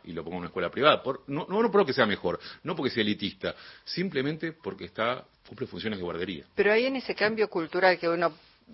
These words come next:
Speaker 2: de pronto tiene muy fresca todavía la memoria, la recuperación de la política como herramienta de transformación que, este, recuperó Kirchner de alguna manera, cuando veníamos, eso volvió, me parece, a perder, este, porque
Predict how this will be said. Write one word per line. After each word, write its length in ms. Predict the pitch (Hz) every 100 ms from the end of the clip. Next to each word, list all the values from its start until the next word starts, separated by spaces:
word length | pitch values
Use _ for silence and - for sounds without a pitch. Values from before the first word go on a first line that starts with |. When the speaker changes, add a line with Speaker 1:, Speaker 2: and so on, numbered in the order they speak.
| -
Speaker 2:
de 180 | 151 160
pronto 520 | 160 180 185 196 170 165
tiene 280 | - 170 165
muy 300 | 156 165 170
fresca 320 | - 185 -
todavía 300 | 156 160 160
la 100 | 156
memoria, 520 | 160 160 165 175 175 160
la 100 | 147
recuperación 720 | 143 - 135 143 139 170 160
de 80 | 147
la 180 | 139
política 640 | - 143 147 156 - 139 143
como 240 | 147 143
herramienta 480 | 143 143 147 151 147
de 80 | 147
transformación 960 | 147 143 139 147 143 143 - 175 165 156
que, 280 | 160 143 120 - -
este, 500 | 120 - 123 110 90
recuperó 560 | 135 - 143 139 160
Kirchner 480 | - 185 143 156 147
de 120 | 139
alguna 300 | 139 139 156
manera, 680 | 147 151 151 143 139 143 147
cuando 280 | 127 127 127
veníamos, 520 | 127 135 143 156 151 - - - - - - _
eso 320 | - 254 294
volvió, 500 | 254 226 208 226 254
me 140 | 247 202
parece, 260 | 190 190
a 40 | 196
perder, 240 | 196 240
este, 160 | 247 -
porque 440 | - 170 185 185